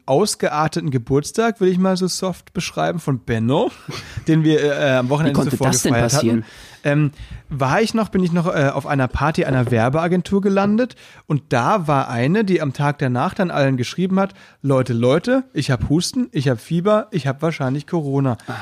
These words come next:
Speaker 2: das
Speaker 1: Geil.
Speaker 2: war echt ein schöner Moment.
Speaker 1: Das war ein super Moment, weil da dachte ich mir, „Ach du Scheiße, okay, jetzt seit langem mal wieder so eine coole Show wie Z D F Fernsehgarten.“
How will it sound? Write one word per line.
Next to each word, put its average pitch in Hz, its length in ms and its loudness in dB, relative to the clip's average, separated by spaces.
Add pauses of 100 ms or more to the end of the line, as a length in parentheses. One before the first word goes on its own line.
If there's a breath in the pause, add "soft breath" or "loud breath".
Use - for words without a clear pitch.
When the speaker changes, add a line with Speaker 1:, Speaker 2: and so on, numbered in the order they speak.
(420 loud breath)
Speaker 2:
das - 160 0
Speaker 1:
Geil. 156 80 4
Speaker 2:
war - 60 2
echt - 160 0
ein - 40 -8
schöner 123 200 2
Moment. 107 340 0
Speaker 1:
Das 156 140 0
war 175 100 2
ein 160 60 4
super 170 240 2
Moment, 156 380 4
weil 151 120 4
da 151 140 4
dachte 156 240 0
ich 143 80 0
mir, 156 220 2
„Ach 147 160 -6
du 147 100 -12
Scheiße, 160 440 0
okay, 151 180 -2
jetzt 151 120 -2
seit 135 160 -4
langem 143 180 2
mal 147 140 2
wieder 135 160 2
so 127 120 0
eine 123 80 0
coole 139 260 -2
Show 135 280 0
wie 127 80 0
Z 127 200 -4
D 135 80 0
F 131 100 -6
Fernsehgarten.“ 151 600 -2